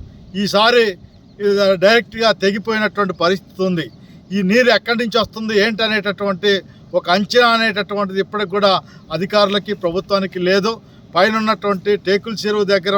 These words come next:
ఉన్నటువంటి, ఏ, ఇది టేకుల చెరువు, ఆ, ఆ అలుగు వాగు, ఇదా మన, ఆ, చెరువు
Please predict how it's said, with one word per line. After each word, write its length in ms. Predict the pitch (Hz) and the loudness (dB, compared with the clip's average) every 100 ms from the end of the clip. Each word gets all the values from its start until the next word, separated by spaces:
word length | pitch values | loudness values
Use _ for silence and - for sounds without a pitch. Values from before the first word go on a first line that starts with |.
| 196 | 0
ఉన్నటువంటి, 520 | 190 190 190 156 208 202 - - - - 185 | -2 0 -2 0 -2 -4 -10 -20 -20 -12 2
ఏ, 40 | 190 196 | 4 4
ఇది 120 | 180 - | 2 0
టేకుల 260 | 196 202 220 - | 0 0 -4 -2
చెరువు, 280 | 214 214 180 - - - - 180 | 0 2 2 -2 -20 -20 -4 0
ఆ, 40 | 180 180 160 | 2 2 0
ఆ 20 | 165 | 2
అలుగు 260 | 190 240 190 175 | 2 0 0 2
వాగు, 300 | 202 220 226 214 185 | 4 2 0 -2 -2
ఇదా 160 | 170 170 | -2 -2
మన, 100 | 170 170 - - - - - | -4 -10 -14 -20 -20 -20 -18
ఆ, 40 | 165 160 160 156 135 175 - | -10 -8 -6 -8 -10 -10 -2
చెరువు 320 | 202 240 233 | 0 2 0